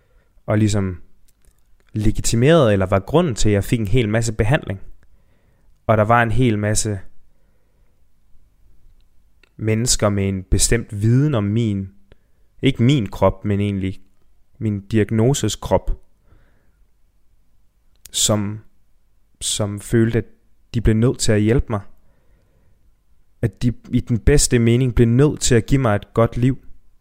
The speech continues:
Jeg tror, at, jeg tror, at der er mange tidspunkter, hvor mange, hvor man som, hvor man som, øh,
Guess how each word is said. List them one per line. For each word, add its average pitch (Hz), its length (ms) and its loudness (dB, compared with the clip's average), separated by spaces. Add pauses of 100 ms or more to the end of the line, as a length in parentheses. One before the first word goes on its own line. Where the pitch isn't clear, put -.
(2000)
Jeg 110 120 0
tror, 120 300 2
at, - 240 -6 (220)
jeg 113 140 0
tror, 127 220 2
at 107 80 0
der 107 60 0
er 104 80 0
mange 110 380 -4
tidspunkter, 107 680 -2
hvor 95 460 -8
mange, 131 680 -6 (340)
hvor 110 160 -6
man 101 180 -4
som, 98 500 -8 (640)
hvor 101 100 -8
man 98 160 -4
som, 95 300 -6
øh, 90 240 -8